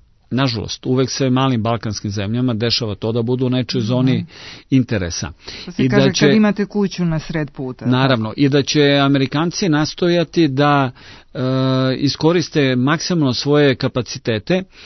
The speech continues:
Speaker 1: da se ovaj proces nastavi. Očigledno da oni imaju i uticaja na unutrašnje događaje, e,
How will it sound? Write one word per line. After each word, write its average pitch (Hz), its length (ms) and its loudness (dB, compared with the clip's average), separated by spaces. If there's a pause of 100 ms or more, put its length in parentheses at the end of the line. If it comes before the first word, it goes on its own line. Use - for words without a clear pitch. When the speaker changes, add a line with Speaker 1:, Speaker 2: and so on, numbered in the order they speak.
(220)
Speaker 1:
da 127 140 -2
se 139 140 -2
ovaj 156 180 2
proces 151 480 -4
nastavi. 160 600 0 (880)
Očigledno 180 540 0
da 160 100 2
oni 175 200 2
imaju 120 320 2
i 117 60 2
uticaja 113 560 -2
na 113 100 -2
unutrašnje 117 480 -2
događaje, 107 760 -4
e, 101 60 -6